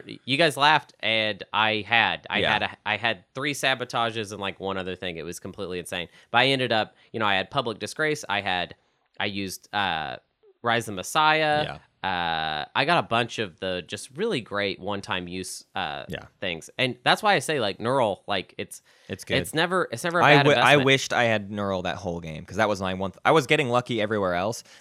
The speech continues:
Speaker 2: and if I had also had, like, a good action card economy, I think I would have been significantly more unstoppable. But I,
Speaker 1: A
Speaker 2: I
Speaker 1: good
Speaker 2: never
Speaker 1: rule
Speaker 2: got
Speaker 1: of
Speaker 2: to, like,
Speaker 1: thumb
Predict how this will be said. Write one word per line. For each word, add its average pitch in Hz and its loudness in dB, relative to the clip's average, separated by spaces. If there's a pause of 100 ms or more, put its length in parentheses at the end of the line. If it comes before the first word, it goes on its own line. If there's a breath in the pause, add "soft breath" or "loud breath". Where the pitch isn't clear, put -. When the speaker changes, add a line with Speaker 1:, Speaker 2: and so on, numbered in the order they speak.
(120)
Speaker 2:
and 104 0
if 107 2
I 123 6
had 120 4
also 110 2
had, 110 -2
like, 101 -4
a 90 -4
good 95 0
action 85 -6
card 107 -4
economy, 107 -4 (240 soft breath)
I 95 -4
think 101 -8
I 90 -2
would 85 -4
have 82 -10 (240)
been 87 -6
significantly 90 -12
more 73 -10
unstoppable. - -14
But - -8
I, 95 0
Speaker 1:
A 104 4
Speaker 2:
I 170 8
Speaker 1:
good 120 6
Speaker 2:
never 147 8
Speaker 1:
rule - 6
Speaker 2:
got 131 10
Speaker 1:
of - 2
Speaker 2:
to, 123 2
like, 131 6
Speaker 1:
thumb 165 0